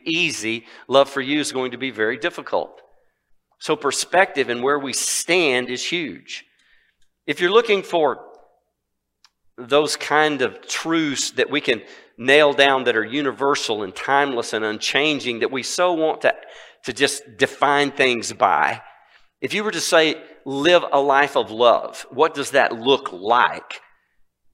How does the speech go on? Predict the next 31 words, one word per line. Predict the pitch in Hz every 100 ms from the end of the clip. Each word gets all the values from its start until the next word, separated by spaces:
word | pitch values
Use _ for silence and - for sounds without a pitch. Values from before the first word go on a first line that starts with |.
| _ _
Probably | - 156 170 165
all | 135 170
of | 185
you | 170 151
who | 151
are | 113
Bible | 123 143 139
students | 127 - 127 117 -
would | 113 110
immediately | 113 147 147 131 - 117 - _ _ _ _ _ _ _ _ _ 120
go | 127 127
to, | 127 - 135 123 107
uh, | 107 104 - - - _ _ -
First | 135 -
Corinthians | 139 131 143 110 -
thirteen. | 123 123 - 147 120 - _ _ _ _ _ - - _ _ _ -
<laughs> | - - - - - _ -
Okay, | 135 135 123 104
we're | 139
gonna | 160 170
read | 180 147
First | 185 185 -
Corinthians | 185 175 165 147
thirteen. | - 160 - - 156 101 - - -
It | 165
kinda | 190 196 160
nails | 160 175 160
it | 151
down, | 143 160 123
doesn't | 110 127 151
it? | 185 -